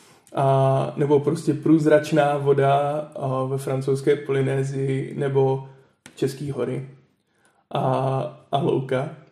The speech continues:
Všechno je to jinak. A teď si představte, že každý z těch obrázků je člověk. A popisuje vám ten pohled na ten západ slunce se všemi těmi okolnostmi,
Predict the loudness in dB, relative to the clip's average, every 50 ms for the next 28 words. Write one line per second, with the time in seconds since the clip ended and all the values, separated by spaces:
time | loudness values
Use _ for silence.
0 | _ _ _ _ _ _ _ _ _ _ _ _ _ _ _ _ _ _ _ _
1 | _ _ _ 0 2 2 2 4 4 4 4 4 2 2 2 2 0 -2 -4 -6
2 | -10 -14 -20 -6 -6 -2 -2 -2 -2 -2 -6 -6 -6 -10 -2 0 0 0 2 4
3 | 4 4 4 4 4 4 2 2 2 2 2 6 6 6 4 4 0 -2 -2 0
4 | 0 2 2 2 2 0 -2 -6 -6 -2 -2 0 0 2 0 0 -2 -4 -8 -14
5 | -18 -14 -4 -2 0 0 0 -2 -4 -6 -8 -12 -20 _ _ _ _ _ _ _
6 | _ _ _ _ _ -2 2 2 2 2 -2 -10 -18 -20 _ _ _ _ _ _
7 | _ _ _ _ _ _ _ _ _ _ _ _ _ _ _ _ _ _ 2 4
8 | 6 4 4 6 6 6 6 8 6 4 4 4 4 4 4 4 4 4 2 4
9 | 6 6 4 6 4 2 2 2 0 2 2 2 2 2 0 -2 -2 -4 -4 -4
10 | -4 -4 -6 -8 -10 -8 -6 -6 -6 -6 -6 -6 -6 -6 -6 -6 -6 -6 -6 -6
11 | -6 -8 -6 -2 0 0 0 0 0 -2 -4 -4 -8 -10 -10 -8 -6 -6 -6 -8
12 | -10